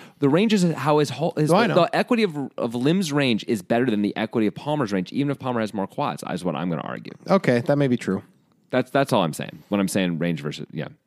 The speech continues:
Speaker 1: Range versus range, you'd rather have Lim's range than Palmer's range right now.
Speaker 2: I don't know. Once a raise goes in, it, like, everything is bluff catching that's not quads.
Speaker 1: Of course.
Speaker 2: Yeah.
Speaker 1: Of course. But we just said that Palmer has all these bluffs.
Speaker 2: Yeah,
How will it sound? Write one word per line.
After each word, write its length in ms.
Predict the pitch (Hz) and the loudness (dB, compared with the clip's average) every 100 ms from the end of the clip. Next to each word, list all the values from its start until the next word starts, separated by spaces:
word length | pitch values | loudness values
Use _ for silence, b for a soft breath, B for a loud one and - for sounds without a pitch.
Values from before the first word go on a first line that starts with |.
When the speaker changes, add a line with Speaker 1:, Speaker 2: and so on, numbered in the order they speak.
| _ 147 | _ 2
Speaker 1:
Range 180 | 185 | 2
versus 240 | 208 196 165 | 2 0 2
range, 340 | 190 147 110 | 2 2 2
you'd 140 | 120 127 | 2 2
rather 240 | 143 147 | 4 2
have 140 | 139 | 2
Lim's 260 | 123 165 110 | 0 0 2
range 380 | 101 92 85 - b b - | 2 2 -2 -10 b b -6
than 300 | 98 101 98 | 0 2 0
Palmer's 400 | - 147 131 82 | -2 -2 0 0
range 220 | 80 73 | -2 -6
right 140 | 73 - | -8 -10
now. 140 | - - _ _ _ - _ _ | -14 -18 _ _ _ -20 _ _
Speaker 2:
I 100 | 151 | 4
don't 140 | 190 202 | 6 6
know. 160 | 123 | 6
Once 320 | 101 120 170 175 | 6 4 4 4
a 80 | |
raise 320 | 127 120 143 131 | 6 6 4 4
goes 300 | 131 120 117 | 4 6 4
in, 260 | 127 139 | 4 2
it, 160 | 92 117 _ - - | -2 -4 _ -20 -2
like, 220 | 127 110 - _ _ b b | 0 0 -4 _ _ b b
everything 460 | 156 160 202 185 175 | 0 4 4 4 4
is 100 | 139 | 4
bluff 240 | 120 123 | 2 2
catching 340 | 127 98 - 101 | 2 0 0 -2
that's 160 | 95 | -2
not 160 | 98 - | -4 -4
quads. 400 | 64 50 - - _ _ _ _ - | -8 -10 -14 -18 _ _ _ _ -12
Speaker 1:
Of 140 | 151 | -2
course. 460 | - - - - 131 | 2 2 0 -4 -2
Speaker 2:
Yeah. 160 | 98 - _ 185 | -2 -4 _ -16
Speaker 1:
Of 80 | - | 0
course. 340 | 247 113 - b b - | 2 2 -2 b b 2
But 240 | 147 - | 2 4
we 100 | 175 | 2
just 220 | 175 180 | 2 2
said 180 | 220 170 | 2 4
that 320 | 131 - - | 2 2 -4
Palmer 260 | - 143 139 | -4 0 2
has 140 | 143 | 2
all 100 | 131 | 2
these 120 | 127 - | 0 0
bluffs. 440 | 160 101 - - | 0 0 -6 0
Speaker 2:
Yeah, 160 | 139 | 2